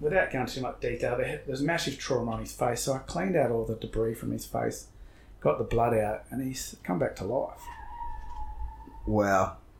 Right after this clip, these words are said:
Speaker 1: So, um, so he's still got major trauma. Like, he's, he's touch and go whether he's gonna live or not, but he's got mass-, massive trauma. Anyway, so I was, I'm the D D O, I'm on the shift.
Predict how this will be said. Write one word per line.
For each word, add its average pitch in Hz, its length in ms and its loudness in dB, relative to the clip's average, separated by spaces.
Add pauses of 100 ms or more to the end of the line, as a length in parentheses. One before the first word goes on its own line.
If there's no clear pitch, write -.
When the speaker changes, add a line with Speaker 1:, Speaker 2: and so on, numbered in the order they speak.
(140)
Speaker 1:
So, 117 680 6 (320)
um, 113 540 0 (640)
so 135 380 4
he's 156 220 -2
still 339 160 6
got - 280 4
major 139 320 4
trauma. 104 420 0
Like, 104 200 -2
he's, 127 300 -2 (300)
he's 156 320 -2 (480)
touch 208 260 4
and 123 80 2
go 113 220 2
whether 107 160 2
he's 104 120 -2
gonna 110 180 -4
live 104 200 -4
or 98 80 -8
not, 101 200 -6
but 120 80 0
he's 131 140 -4
got - 180 0
mass-, 131 260 0
massive - 360 -2
trauma. 104 360 -4 (960)
Anyway, 185 280 6
so 180 140 6
I - 320 8
was, - 500 2 (200)
I'm 277 220 8
the 147 60 8
D 143 220 8
D 120 140 4
O, 117 180 8
I'm 185 160 6
on 135 160 8
the 110 80 2
shift. 113 300 0